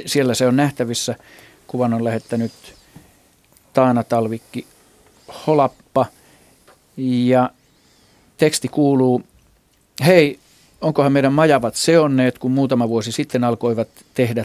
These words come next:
tällaista taidetta? Nämä on kannettu puron rannalta pihaan ja aseteltu pihan koristeeksi." Tässä on siis tämmönen pystyyn nostettu puun, ö, majavan järsimä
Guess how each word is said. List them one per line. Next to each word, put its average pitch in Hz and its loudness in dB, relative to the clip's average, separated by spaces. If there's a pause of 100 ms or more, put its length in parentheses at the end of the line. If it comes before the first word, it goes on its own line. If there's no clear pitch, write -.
(120)
tällaista 107 -2 (180)
taidetta? 107 -8 (560)
Nämä 170 4
on 139 0
kannettu 151 0
puron 160 0
rannalta 123 0
pihaan 131 0
ja 117 -4
aseteltu 113 -8
pihan 110 -6
koristeeksi." 104 -12 (100)
Tässä 117 -10
on 110 -10
siis 104 -14
tämmönen 107 -10 (1200)
pystyyn 110 -10
nostettu 107 -14
puun, 104 -10 (320)
ö, 107 -12
majavan 110 -4
järsimä 104 -12